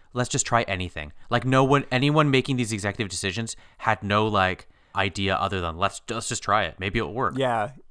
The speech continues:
Speaker 2: It, I mean, it's very funny. I was, when I realized Planet of the Apes was the same time as Kolchak, and, like, the d-, like, day, they were day, like, you watch one on Friday and the other on Saturday, I was just like, very different shows in a lot of <laughs> ways.
Speaker 1: Not only very different shows, but different styles, different tones.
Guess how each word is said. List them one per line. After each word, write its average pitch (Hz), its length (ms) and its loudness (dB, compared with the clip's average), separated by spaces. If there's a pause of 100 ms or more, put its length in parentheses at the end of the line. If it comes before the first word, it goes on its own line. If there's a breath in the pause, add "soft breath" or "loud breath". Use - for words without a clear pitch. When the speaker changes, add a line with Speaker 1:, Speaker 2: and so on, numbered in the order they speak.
Speaker 2:
It, 156 180 -4
I 165 140 0
mean, 180 160 -2
it's 180 140 0
very 208 160 4
funny. 151 260 4
I 127 80 2
was, 147 160 -4
when 139 140 -2
I 135 60 0
realized 139 440 -2
Planet 127 220 -4
of - 20 -8
the 120 80 -2
Apes 120 120 -8
was 113 100 -12
the - 40 -18
same 117 140 -8
time 117 120 -8
as 107 80 -12
Kolchak, 107 480 -4
and, 127 200 0
like, 117 160 -2
the 131 80 -4
d-, 110 220 -6
like, 113 320 -6
day, 110 180 -2
they 110 180 -2 (340)
were 131 240 -4
day, 113 340 2 (160)
like, 107 240 -4
you 120 80 -6
watch 117 260 2
one 117 140 0
on 110 80 0
Friday 107 280 4
and 104 80 -4
the 104 60 -2
other 101 180 -2
on 101 60 -8
Saturday, 101 360 -4
I 95 40 -4
was 95 100 -8
just 104 140 -14
like, 104 180 -10 (340 soft breath)
very 170 380 4
different 123 460 0
shows 107 340 0
in 107 60 -4
a 101 60 -4
lot 101 180 -2
of 98 80 -10
<laughs> - 680 -8
ways. 156 400 -8
Speaker 1:
Not 202 200 4
only 285 140 -2
very 143 240 2
different 120 280 -6
shows, 147 360 -4 (220 soft breath)
but 120 240 -8
different 123 420 -2 (100)
styles, 110 760 2
different - 400 -10
tones. 104 520 -4